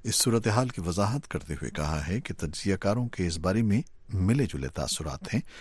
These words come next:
کہ آیا امریکہ ان میں سے کسی بھی ملک کے اندرونی سیاسی حالات پر اپنا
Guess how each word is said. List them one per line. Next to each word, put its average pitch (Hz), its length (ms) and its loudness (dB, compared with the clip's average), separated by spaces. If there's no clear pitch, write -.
کہ 123 80 2
آیا 110 180 8
امریکہ 104 340 2
ان 139 240 2
میں 85 180 2
سے 80 380 0
کسی 147 300 0
بھی 107 100 0
ملک 82 280 0
کے 71 320 -2
اندرونی 82 680 0
سیاسی - 480 0
حالات 67 400 -4
پر 113 100 4
اپنا 98 360 2